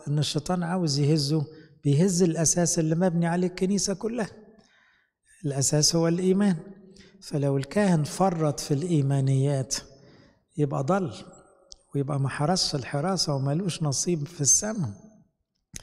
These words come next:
لكن الكهنوت هو أساس، الأول دور ليه حراسة الإيمان، وبعد كده حراسة الشعب، حراسة كل نفس، لأنه سيسأل عن كل نفس. وتكون لهم تقدمة من تقدمة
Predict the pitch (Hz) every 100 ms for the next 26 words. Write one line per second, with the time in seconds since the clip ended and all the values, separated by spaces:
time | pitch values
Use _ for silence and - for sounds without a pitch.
0 | - - - _ _ _ 147 131 139 135
1 | 117 147 131 147 202 208 165 156 160 147
2 | - 196 175 - 170 160 190 202 196 170
3 | 180 185 170 175 - 160 170 175 165 -
4 | 143 190 147 135 117 104 - - _ _
5 | - - _ _ 147 143 175 147 151 175
6 | 147 139 123 131 160 - 160 - 220 156
7 | 117 - - - _ _ _ - 147 156
8 | 160 156 - 185 170 175 226 226 - -
9 | 151 151 143 131 156 170 190 - 151 135
10 | 143 - 147 143 196 220 - - - -
11 | _ _ _ _ _ _ _ _ - -
12 | - _ _ 170 165 180 180 226 208 196
13 | 165 175 160 170 185 170 156 147 135 147
14 | 151 170 147